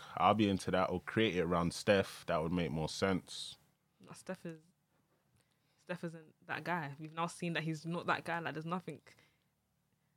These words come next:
Speaker 2: They should just leave it where it's at, man.
Speaker 1: Yeah, there's no, maybe they should just create something new entirely.
Speaker 2: Something new entirely.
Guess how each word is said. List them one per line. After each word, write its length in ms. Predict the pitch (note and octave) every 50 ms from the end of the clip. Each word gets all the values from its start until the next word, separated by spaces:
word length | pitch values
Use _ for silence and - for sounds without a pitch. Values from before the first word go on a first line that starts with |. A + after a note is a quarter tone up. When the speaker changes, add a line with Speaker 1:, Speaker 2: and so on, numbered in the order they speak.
| _ _ _ _ _ -
Speaker 2:
They 80 | F#3
should 100 | F#3 G#3
just 160 | A#3+ A#3+ - F3
leave 200 | F3+ F#3 F3 F3
it 40 |
where 140 | E3+ E3 D#3+ C#3+
it's 180 | D3+ D#3+ -
at, 160 | D#3 D3 - -
man. 220 | D3+ D3 D3 D3+ D3+ D3+ _ - G2+
Speaker 1:
Yeah, 300 | F#2+ F#2 F2 F2 E2 D#2+
there's 240 | D#2 D2+ D#2+ E2 E2
no, 280 | F#2 G2 G2 G2 F#2+ F2+
maybe 300 | F#2 G#2+ A#2+ C3+ C3+ D3
they 160 | C3 A2 A#2
should 160 | G#2+ - - G2+
just 240 | A2 G#2+ - -
create 340 | - - F#2+ F#2+ G2 G2 D2
something 480 | - - G2 F#2+ F2+ - - F2+ E2+ F2
new 160 | F2+ F2 E2+
entirely. 460 | E2 D#2+ D2 - - - F2 E2 D#2+
Speaker 2:
Something 480 | - A3+ A3+ - - G#3+ G3+ G3 F#3+ F#3
new 160 | F#3+ G3 F#3+
entirely. 680 | - F3 F3+ - - F#3 F#3 F#3 F3 E3+ E3+ D#3+ -